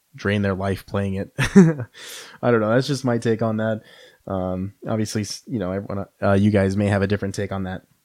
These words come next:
Uh, next up is some Mario Kart nine rumors. One of the other games I talked about in episode one hundred, how I really wanted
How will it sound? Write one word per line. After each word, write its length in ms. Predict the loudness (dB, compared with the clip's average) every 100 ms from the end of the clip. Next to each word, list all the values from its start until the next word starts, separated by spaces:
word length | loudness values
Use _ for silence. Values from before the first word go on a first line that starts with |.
| _ _ _ _ _ _ _ _ _ -8
Uh, 420 | 0 2 2 -2 -2
next 300 | -2 0 4
up 180 | 4 4
is 120 | 2
some 160 | 0
Mario 360 | 2 2 4 2
Kart 240 | 2 2
nine 300 | 2 0 2
rumors. 480 | 4 6 6 2 4
One 140 | 6 6
of 80 |
the 120 | 6 6
other 380 | 4 4 0 -6 -18 -4
games 340 | 0 2 2
I 80 | 2
talked 300 | 0 -2 0
about 160 | 0 0
in 60 |
episode 380 | -2 -2 -2 0
one 120 | 2
hundred, 320 | 2 4 2 0 -16 -20 _
how 200 | -16 -6
I 60 | -4
really 400 | -2 2 4 4
wanted 580 | 4 2 2 2 2